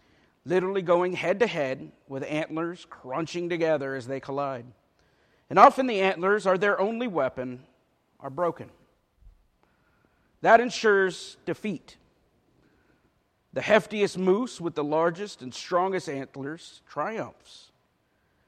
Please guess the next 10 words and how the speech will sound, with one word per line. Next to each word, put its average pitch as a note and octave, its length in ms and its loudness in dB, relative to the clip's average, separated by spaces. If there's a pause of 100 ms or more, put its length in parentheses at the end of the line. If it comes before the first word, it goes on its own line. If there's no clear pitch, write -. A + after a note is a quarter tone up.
(160)
Therefore, G3+ 380 4
the F3 60 0
battle G3 340 6
fought G#3 300 6
in F#3 80 -6
the E3+ 80 0
fall E3 640 6
is C#3+ 160 -4
really G#3+ 340 0
won D#3+ 540 -4